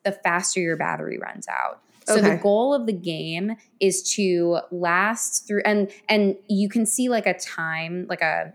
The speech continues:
Speaker 1: a clock. Um, and so you're, you're the night shift. So you're starting at midnight and you're trying to last till six A M, I think.
Speaker 2: Okay.
Speaker 1: And so,
Speaker 2: Mm-hmm.
Speaker 1: um,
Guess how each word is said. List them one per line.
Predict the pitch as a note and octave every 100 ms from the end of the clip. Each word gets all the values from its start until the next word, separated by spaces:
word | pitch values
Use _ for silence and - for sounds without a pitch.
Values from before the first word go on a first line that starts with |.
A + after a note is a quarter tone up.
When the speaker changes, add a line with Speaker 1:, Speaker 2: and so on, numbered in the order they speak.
| -
Speaker 1:
a |
clock. | - - D#3+ D#3 F3+ - _ _ _ -
Um, | F3+ D#3 E3 D#3+ F3 _ -
and | F#3+ F#3
so | F#3+
you're, | E3+ E3 F3 E3+ F#3
you're | F3+ G3+
the | G3
night | E3+ D#3+ -
shift. | A3+ G#3 G#3
So | -
you're | E3+ E3+
starting | - F3 E3+ E3
at | D#3 - _ -
midnight | F3+ F3 E3+ F#3 F#3 F#3+
and | F3+ E3+
you're | E3
trying | - F3
to | E3+
last | D#3 D#3 - F3 -
till | E3
six | D3 - - -
A |
M, | B2 - G3+
I | G3
think. | F3 - G2+ - _ _ -
Speaker 2:
Okay. | G3
Speaker 1:
And | E3+
so, | F#3+ F3 F3
Speaker 2:
Mm-hmm. | F3+ F#3 F3+ - -
Speaker 1:
um, | E3+ D#3 D3+ D#3 D#3